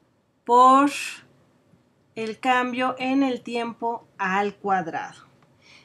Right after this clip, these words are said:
Y esta es nuestra fórmula de la, eh, del desplazamiento. Esta fórmula también la pueden encontrar, si no estamos hablando de vectores, pueden encontrar esta fórmula así.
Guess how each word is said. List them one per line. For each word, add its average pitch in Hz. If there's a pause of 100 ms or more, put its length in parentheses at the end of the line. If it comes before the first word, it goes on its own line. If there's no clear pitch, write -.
Y 285
esta 381
es 349
nuestra 330
fórmula 285
de 233
la, 247 (240)
eh, 196
del 202
desplazamiento. 196 (1200)
Esta 294
fórmula 311
también 262
la 226
pueden 262
encontrar, 285
si 254
no 220
estamos 233
hablando 220
de 196
vectores, 269 (560)
pueden 285
encontrar 311
esta 294
fórmula 277
así. 302